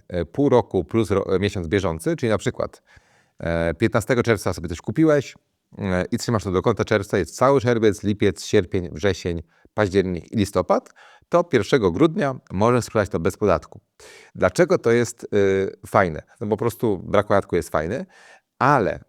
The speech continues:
w przypadku dóbr luksusowych typu, e, właśnie torebki luksusowe, zegarki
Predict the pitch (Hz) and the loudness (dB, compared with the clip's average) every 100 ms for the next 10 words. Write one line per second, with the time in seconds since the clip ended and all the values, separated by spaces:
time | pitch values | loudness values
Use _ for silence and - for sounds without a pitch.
0 | - - 107 143 - 127 110 98 120 - | -20 -8 -2 -2 -2 -4 -2 2 0 0
1 | 113 - 95 117 85 78 - 113 - 90 | -6 -4 -2 0 0 -4 -4 -6 -4 -8
2 | 78 _ _ _ _ _ _ 82 78 - | -8 _ _ _ _ _ _ -6 -6 -8
3 | _ _ 92 107 98 123 123 113 101 - | _ _ -6 -4 -2 2 2 2 -2 0
4 | 101 90 104 110 113 104 101 | 0 0 2 2 2 0 -8